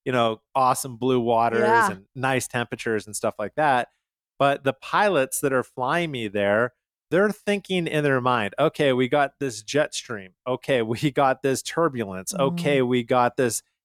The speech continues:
Speaker 1: you know, storm that's happening that we have to get around," right? They're aware of all of the pitfalls. I'm just sitting in my seat listening to
Speaker 2: <laughs>
Speaker 1: music or watching a movie, <laughs> right?
Speaker 2: Right. Yeah,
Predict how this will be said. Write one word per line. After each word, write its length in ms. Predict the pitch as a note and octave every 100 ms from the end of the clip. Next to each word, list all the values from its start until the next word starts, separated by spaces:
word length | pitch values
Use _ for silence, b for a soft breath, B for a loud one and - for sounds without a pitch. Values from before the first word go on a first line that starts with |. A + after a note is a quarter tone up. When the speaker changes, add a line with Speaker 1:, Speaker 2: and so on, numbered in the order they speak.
| -
Speaker 1:
you 100 | C3+
know, 220 | B2+ A#2+
storm 720 | - - - F3+ F3+ D3+ B2
that's 180 | A#2 A#2
happening 520 | - C3+ B2 A#2+ G#2 G2
that 120 | A2+
we 140 | C3
have 240 | C3 C3 -
to 80 |
get 240 | G#2 C3 A#2+
around," 400 | A2 A2 G2 E2+
right? 240 | A#2+ C3 C#3+ _ _ _ _ _
They're 240 | D3+ G3
aware 560 | A3 F#3+ A#2+ B2+ D3+ D3
of 100 | A#2
all 300 | A#2+ B2+ C3+
of 100 | B2
the 100 | G#2
pitfalls. 680 | - D3 F3 G#2+ F#2+ A2 - _
I'm 180 | - F3+
just 200 | D#3 -
sitting 240 | - B2+ C3
in 100 | B2
my 160 | A2
seat 320 | G#2 - D3+ -
listening 360 | D3 D3+ A2
to 80 | -
Speaker 2:
<laughs> 40 | A2
Speaker 1:
music 420 | C3+ A#2+ A2 -
or 40 |
watching 380 | G#2 A2+ A2 G#2+
a 40 | F#2+
movie, 440 | G#2+ D3 C#3 F#2+
<laughs> 20 | -
right? 240 | F3 A#2
Speaker 2:
Right. 240 | D3 E3+ -
Yeah, 280 | A#3 F#3+